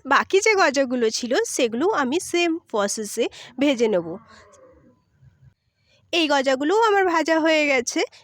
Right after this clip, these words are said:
এগুলোকেও আমি তুলে নিলাম। এবার, এবার গজার রস করার জন্য আমি একটা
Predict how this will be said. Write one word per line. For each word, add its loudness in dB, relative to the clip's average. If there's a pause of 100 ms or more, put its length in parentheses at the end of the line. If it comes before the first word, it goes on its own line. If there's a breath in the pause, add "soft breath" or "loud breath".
(100)
এগুলোকেও 0
আমি 2 (340)
তুলে 2
নিলাম। 0 (360 soft breath)
এবার, 2 (680 soft breath)
এবার 2 (260)
গজার 0
রস 2
করার 4
জন্য 2 (120)
আমি 0
একটা -2